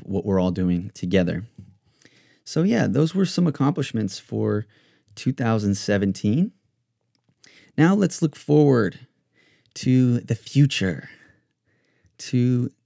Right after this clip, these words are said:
our goals for two thousand eighteen. Where do we wanna go?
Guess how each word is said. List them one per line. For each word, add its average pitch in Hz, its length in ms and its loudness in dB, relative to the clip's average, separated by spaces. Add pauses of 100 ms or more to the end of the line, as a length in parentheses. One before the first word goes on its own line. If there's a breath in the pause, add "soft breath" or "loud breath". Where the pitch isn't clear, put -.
our 113 160 2
goals 117 800 2 (140)
for 110 100 -6
two 131 240 -2
thousand 110 560 -2 (120)
eighteen. - 640 -6 (1120 soft breath)
Where 160 340 2
do 196 120 2
we 160 140 2
wanna 135 300 2
go? 110 600 -2